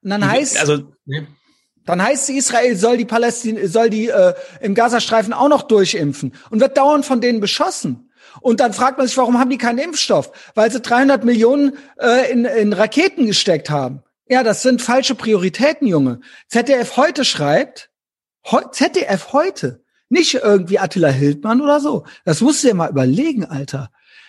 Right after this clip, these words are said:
Speaker 1: Nach massiven Raketenangriffen auf dem, äh, aus dem Gazastreifen auf Ifra-, Israel bombardierte die israelische Luftwaffe Ziele in, in dem Küstenstreifen.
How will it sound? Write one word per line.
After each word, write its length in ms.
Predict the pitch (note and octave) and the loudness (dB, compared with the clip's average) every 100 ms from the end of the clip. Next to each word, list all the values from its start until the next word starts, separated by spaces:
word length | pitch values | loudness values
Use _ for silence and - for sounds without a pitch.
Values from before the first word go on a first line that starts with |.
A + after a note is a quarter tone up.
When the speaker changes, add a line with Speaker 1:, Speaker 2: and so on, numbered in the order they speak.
| _ | _
Speaker 1:
Nach 240 | E3 F#3+ - | -2 -2 0
massiven 560 | G3 C#4+ - D4 C4 | 0 0 0 -2 0
Raketenangriffen 1000 | B3+ G3+ G3 C#4+ C#4+ E3 D3 E3 E3+ A3 | 0 0 0 -4 -2 -4 -2 -4 -2 -2
auf 160 | - D#3 | -4 -4
dem, 200 | F3+ F#3+ | -4 -4
äh, 240 | A3 E3+ E3+ | -2 0 0
aus 160 | F#3 - | -2 0
dem 160 | E3+ | 0
Gazastreifen 640 | D3+ A#3 A#3 - D#3 D#3 F#3 | 2 2 2 0 0 0 -2
auf 160 | D#3+ | -4
Ifra-, 320 | G#3 A3 - | -4 -6 -8
Israel 480 | - G#3 G#3+ G3+ E3 | -4 -4 0 2 2
bombardierte 640 | E3+ E3 D#3 D3 G#3+ A#3+ | 2 2 2 2 0 0
die 160 | F#3+ E3+ | -4 -6
israelische 460 | F3+ F3 F3+ G#3+ G#3+ | -4 0 0 2 0
Luftwaffe 520 | F#3+ G3 A#3+ - G3 | 0 0 -2 -2 -6
Ziele 380 | - G#3 A#3+ B3 | -6 -2 0 0
in, 240 | F#3 F#3+ | 0 -6
in 240 | G#3 A3+ | -6 -4
dem 160 | F#3 F#3 | -2 -2
Küstenstreifen. 800 | E3+ D#3 D#3 C3 E3 A#2 B2 D3+ | -4 -4 -6 -6 -4 -4 -6 -16